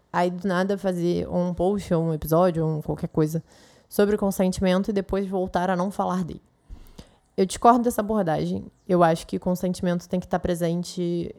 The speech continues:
em todas as esferas do <laughs> conteúdo. Eu entendo que nem sempre ele tá de forma explícita, até porque isso é uma característica do consentimento na nossa sociedade. Ele nem sempre é explícito.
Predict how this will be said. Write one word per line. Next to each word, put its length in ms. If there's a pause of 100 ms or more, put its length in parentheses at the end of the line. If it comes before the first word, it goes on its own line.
em 720 (1120)
todas 240
as 120
esferas 380
do 80
<laughs> 0
conteúdo. 720 (1080)
Eu 140
entendo 400
que 140
nem 160
sempre 320
ele 100
tá 140
de 120
forma 360
explícita, 680
até 240
porque 720
isso 140
é 40
uma 100
característica 640
do 80
consentimento 840
na 120
nossa 320
sociedade. 840
Ele 200
nem 160
sempre 280
é 40
explícito. 560